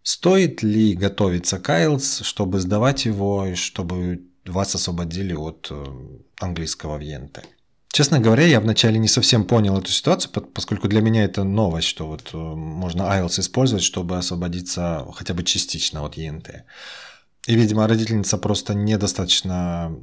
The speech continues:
подробно объяснила мне это. Девушка, одиннадцатиклассница, сдала пробный тест, э, в онлайн-школе у нас, и тем самым мы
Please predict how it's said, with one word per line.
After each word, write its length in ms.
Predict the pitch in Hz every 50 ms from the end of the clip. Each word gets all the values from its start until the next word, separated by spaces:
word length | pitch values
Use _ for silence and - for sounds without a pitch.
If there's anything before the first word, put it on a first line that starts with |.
| - -
подробно 420 | - 110 101 107 101 85 92 95
объяснила 460 | 90 87 95 - - - 87 78 78 76
мне 180 | 76 76 73
это. 300 | 71 69 - - 71 73 - - - - - - - - - - - - _ _ _ _ _ _ _ _ _ _ -
Девушка, 480 | 117 123 120 101 95 92 - - 135
одиннадцатиклассница, 1120 | 135 139 131 117 - - 110 - - 95 90 87 - 110 104 - 131 131 131 127 120 117 123 110 110
сдала 320 | 101 104 117 117 117 107
пробный 380 | 104 - 131 120 127 131 131 127
тест, 380 | - 160 196 208 - - -
э, 40 | 117
в 800 | 117 117 117 117 113 113 110 104 101 104 104 104 104 104 110 110
онлайн-школе 720 | 104 107 110 110 110 110 110 110 - - - 104 101 101
у 80 | 101 101
нас, 320 | 101 98 98 98 - - - -
и 1040 | 92 104 107 117 123 131 131 131 131 131 127 123 120 117 113 113 107 104 101 92 90 90 92 - - _
тем 180 | - - 98
самым 520 | - - 117 117 120 113 107 101 98 98 98
мы 240 | 104 101 104 104